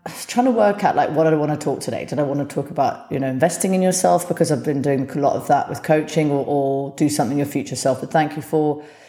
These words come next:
And then I listened to, um, I was listening to a podcast,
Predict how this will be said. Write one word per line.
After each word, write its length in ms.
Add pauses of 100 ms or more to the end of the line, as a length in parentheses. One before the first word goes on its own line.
(280)
And 140
then 80
I 80
listened 380
to, 440 (120)
um, 560
I 40
was 160
listening 300
to 140
a 40
podcast, 1000